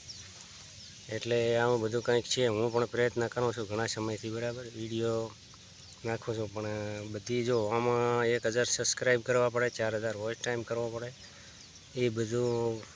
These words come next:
સક્સેસફુલ થાય પછી જ તમારી ચેનલ મોનેટાઇઝ થાય છે, બરાબર? એટલે તમારા વીડિયો ચાલે એ પ્રમાણે બધું તમારે હેડે છે, બરાબર?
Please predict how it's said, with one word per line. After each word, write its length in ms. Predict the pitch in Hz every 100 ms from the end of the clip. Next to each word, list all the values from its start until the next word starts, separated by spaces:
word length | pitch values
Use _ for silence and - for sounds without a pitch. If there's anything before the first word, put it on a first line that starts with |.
| - -
સક્સેસફુલ 540 | 120 - 117 - 117
થાય 300 | - 135 117
પછી 280 | 107 117 123
જ 40 | 110
તમારી 320 | 120 120 113
ચેનલ 340 | 107 113 117 110
મોનેટાઇઝ 460 | 110 113 110 117
થાય 240 | - 127 120
છે, 140 | 123
બરાબર? 380 | 113 123 123 131 - - - - - - - - -
એટલે 300 | 117 117 117 120 120 117 117 117 117 - - - - -
તમારા 280 | 120 120
વીડિયો 380 | 107 110 117 120
ચાલે 340 | 113 120 120 113
એ 40 |
પ્રમાણે 440 | 110 117 117 117
બધું 240 | 113 107 113
તમારે 440 | 117 117 113 117 - - - - - - - - -
હેડે 240 | 113 131
છે, 160 | 131 143 165 - - - -
બરાબર? 360 | 117 117 127